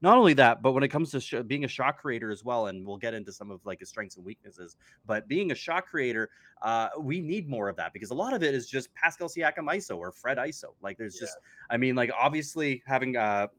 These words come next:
Speaker 1: Rajakovic come in as the new head coach, um, and stepping away from a lot of Nick Nurse's, um, uh, plays and what have you,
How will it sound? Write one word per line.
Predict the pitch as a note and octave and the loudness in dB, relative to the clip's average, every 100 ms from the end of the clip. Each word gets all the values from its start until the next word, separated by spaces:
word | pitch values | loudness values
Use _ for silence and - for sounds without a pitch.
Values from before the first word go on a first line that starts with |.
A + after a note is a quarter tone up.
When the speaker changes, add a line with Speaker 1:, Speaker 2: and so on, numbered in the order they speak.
| _ | _
Speaker 1:
Rajakovic | B2+ B2 A#2 B2 A2+ G#2+ | -2 0 0 -4 -4 -6
come | A#2+ A2 | -6 -6
in | G#2+ | -6
as | G2+ G2+ F#2+ | -6 -6 -6
the | G2+ | -10
new | G#2 G2 | -8 -10
head | F#2+ _ | -12 _
coach, | A2 A2 F#2 - _ - - | -8 -8 -8 -16 _ -20 -6
um, | F#2 F#2 | -4 -2
and | G2 F2+ | -6 -8
stepping | G2+ F#2+ | -8 -8
away | F2 F2+ | -6 -8
from | F2 F2+ | -8 -6
a | |
lot | F2+ F2 | -6 -6
of | |
Nick | F2+ - | -8 -12
Nurse's, | F2+ F2 F#2+ E2+ | -12 -10 -10 -8
um, | D2+ F2 F2 E2+ - _ - | -4 -4 -4 -8 -20 _ -14
uh, | - F2 E2+ E2 D#2+ - - | -2 0 2 2 0 -4 -6
plays | B2 A#2 G#2 | -2 -2 -2
and | F#2 | -6
what | F#2 | -2
have | A2 G2 | 0 0
you, | F2+ | -6